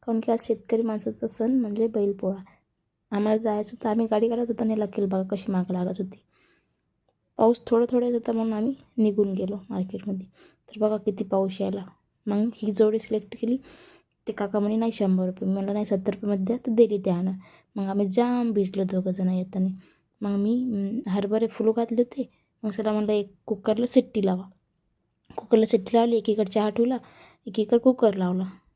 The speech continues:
मग भिजलो होतं, मग चहा तर प्यास लागते ना. मग पिला चहा, चला आता असू द्या. मग घेतल्या ना पुऱ्या लाटाय.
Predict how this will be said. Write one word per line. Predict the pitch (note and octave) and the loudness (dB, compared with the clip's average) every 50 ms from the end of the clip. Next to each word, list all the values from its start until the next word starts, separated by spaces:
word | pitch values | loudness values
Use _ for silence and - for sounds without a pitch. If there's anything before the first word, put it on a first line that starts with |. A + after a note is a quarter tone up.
| _ _ _ _ - | _ _ _ _ -6
मग | G#3+ G3 G3 G3+ G3+ G3+ G#3 F#3+ F#3+ - - - - - - _ _ - | -4 -2 -2 -2 -2 -2 -4 -6 -10 -16 -20 -20 -20 -20 -20 _ _ 2
भिजलो | G3+ G#3 G3+ F#3+ G3+ A3 | 4 4 4 4 4 2
होतं, | A#3+ A#3 - A#3 | 2 0 0 0
मग | A#3 A3+ | 0 0
चहा | A3 - A3+ G#3+ G#3+ | 0 0 0 0 0
तर | G#3 - | -2 -4
प्यास | A3+ - B3+ B3+ B3 - | -2 0 0 0 2 0
लागते | B3 A#3 G#3+ - - A3+ | -2 -2 -2 -2 -2 -2
ना. | A3 A3+ A3 - - - - | -2 -2 -4 -6 -10 -6 -4
मग | A3 A3+ | -4 -4
पिला | A3 - C4 B3 B3 B3+ | -2 0 0 2 2 0
चहा, | B3 - A#3 A3 - G3+ G3 | -2 -2 -4 -4 -4 -6 -8
चला | F#3+ - - G#3 G3+ F#3+ | -4 -2 -2 0 0 -2
आता | F#3+ F#3 F#3+ - G3+ | -4 -4 -4 -4 -4
असू | F#3+ F#3+ G3+ | -2 0 0
द्या. | F#3 F#3 F#3+ F#3 - - - - - - - - _ _ _ _ _ | -2 -2 -2 -6 -8 -12 -20 -20 -20 -20 -20 -20 _ _ _ _ _
मग | - G#3 G#3+ | -2 0 0
घेतल्या | G#3 G#3 G3 F#3+ G#3 G#3+ A3 | 0 0 -2 -2 0 0 0
ना | A#3 | 0
पुऱ्या | A#3 - - A#3 A3+ A3+ | 0 2 2 4 4 4
लाटाय. | A3+ A3 A3 A3 A#3+ A#3+ | 2 0 -2 -2 -2 -4